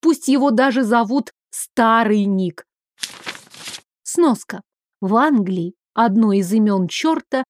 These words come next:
Старый Ник. Мне это безразлично.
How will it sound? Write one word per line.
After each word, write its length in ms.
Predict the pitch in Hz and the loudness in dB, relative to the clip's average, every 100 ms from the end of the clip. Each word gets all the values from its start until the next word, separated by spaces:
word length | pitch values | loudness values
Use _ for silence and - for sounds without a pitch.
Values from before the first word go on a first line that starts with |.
| _ - | _ -20
Старый 640 | - - 233 233 240 214 | -18 -2 0 2 0 0
Ник. 340 | 202 170 - - _ _ - - - - - - - - - _ _ _ _ | -2 -4 -10 -20 _ _ -12 -12 -16 -16 -16 -20 -16 -18 -18 _ _ _ _
Мне 300 | 302 330 320 | 2 4 4
это 360 | 285 285 277 269 | 4 0 -2 -2
безразлично. 920 | 233 269 269 269 254 302 - 214 202 | 0 2 2 2 2 0 -2 -6 -8